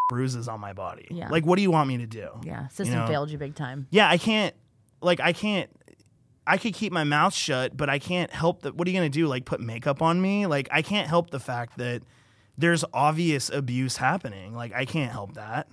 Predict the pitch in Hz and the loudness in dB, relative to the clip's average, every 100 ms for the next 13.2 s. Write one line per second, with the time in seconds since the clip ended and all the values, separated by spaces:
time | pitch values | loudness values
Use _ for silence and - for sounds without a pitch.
0 | - 156 143 147 _ _ _ _ - 143 | -16 -14 -14 -18 _ _ _ _ -4 0
1 | 139 135 143 131 156 151 165 180 151 - | 2 2 2 2 2 4 4 4 2 0
2 | - 139 165 170 127 120 - 131 127 123 | -4 0 2 4 2 -2 -4 -4 -2 -4
3 | 131 127 117 113 - - - _ _ _ | -4 -4 -4 -6 -14 -18 -20 _ _ _
4 | _ _ _ - 175 185 175 160 151 - | _ _ _ -2 0 6 6 6 0 0
5 | 156 160 160 143 135 131 127 131 131 135 | 2 4 4 4 4 2 2 2 2 0
6 | 123 139 139 160 175 - 143 135 123 - | -2 0 4 4 4 0 -2 -2 -2 0
7 | 160 156 156 135 127 123 123 147 123 117 | 2 0 0 0 2 0 0 0 -2 -4
8 | - - 120 117 _ - _ _ _ _ | -2 -2 -2 -6 _ -20 _ _ _ _
9 | _ _ _ 104 185 160 87 123 131 117 | _ _ _ -2 0 0 -2 -4 -4 -4
10 | - 175 180 175 127 - - 135 135 123 | -4 -4 0 2 2 0 0 0 0 -2
11 | - 127 135 165 139 117 117 117 _ _ | -2 -2 0 0 0 -2 -4 -10 _ _
12 | _ _ _ _ _ - 151 139 123 165 | _ _ _ _ _ -2 0 2 4 4
13 | - - | 4 -2